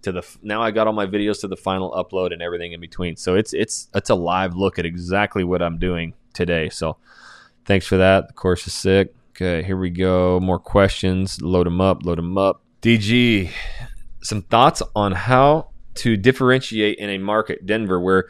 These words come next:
some of your pupils, peoples, uh, are already killing it. Does it matter? Maybe focus on neighborhoods versus cities or areas in the mountains, et cetera.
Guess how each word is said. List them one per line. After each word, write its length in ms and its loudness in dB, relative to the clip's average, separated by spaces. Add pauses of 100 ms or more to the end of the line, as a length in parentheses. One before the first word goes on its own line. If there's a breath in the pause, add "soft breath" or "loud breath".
(160 loud breath)
some 220 -2
of 140 2
your 220 2
pupils, 720 -2
peoples, 480 -2 (400 loud breath)
uh, 160 4
are 180 0
already 160 2
killing 400 2
it. 160 -8 (260)
Does 200 4
it 80 -2
matter? 500 0
Maybe 320 0
focus 400 2
on 160 2
neighborhoods 540 2
versus 260 0
cities 480 2
or 180 -4
areas 380 0
in 140 -8
the 80 -4
mountains, 340 -2
et 80 -16
cetera. 440 -2